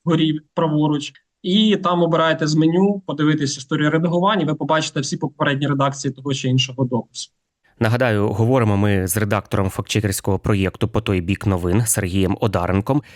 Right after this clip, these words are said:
Speaker 2: Сергію, а на яку аудиторію розраховані от такі псевдопатріотичні сторінки в соціальних мережах? Хто їхній читач?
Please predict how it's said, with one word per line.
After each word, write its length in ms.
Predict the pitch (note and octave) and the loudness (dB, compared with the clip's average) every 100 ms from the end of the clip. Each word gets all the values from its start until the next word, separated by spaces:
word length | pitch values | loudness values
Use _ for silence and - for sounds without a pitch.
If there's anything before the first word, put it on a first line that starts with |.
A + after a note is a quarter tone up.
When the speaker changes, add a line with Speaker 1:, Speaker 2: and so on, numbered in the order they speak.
| - | -10
Speaker 2:
Сергію, 520 | - D3 A2+ G#2 F#2+ - | -4 -2 2 2 2 0
а 240 | A2+ A2 | 0 2
на 100 | G#2 | 2
яку 360 | G#2+ A2 F3+ - | 0 0 -2 -2
аудиторію 760 | D3 B2 A#2 A2+ A2+ F2+ E2+ | 0 2 0 2 0 2 0
розраховані 640 | F2+ F2+ F#2 - E3+ A#2+ F#2+ | 0 0 -2 0 0 2 0
от 160 | - - | -2 -4
такі 400 | A2 A#2+ G#2 F#2+ | -8 0 0 0
псевдопатріотичні 1400 | - - A2 G2+ F#2+ - - G2 G2 - G2+ - F#2+ | -2 0 0 0 -2 -2 -2 0 0 0 -2 -2 -4
сторінки 520 | F2+ - F#2+ F#2+ C3+ B2 | -4 -6 -2 -2 0 -2
в 60 | |
соціальних 600 | - G2 G#2 G2+ G2 - | -2 -4 0 0 0 -2
мережах? 320 | G2+ F2 F#2 | -2 -2 -4
Хто 240 | - - D#3+ | -8 -2 0
їхній 340 | A#2 - A2+ | 0 0 -2
читач? 520 | - - - - - | -2 -6 -8 -10 -14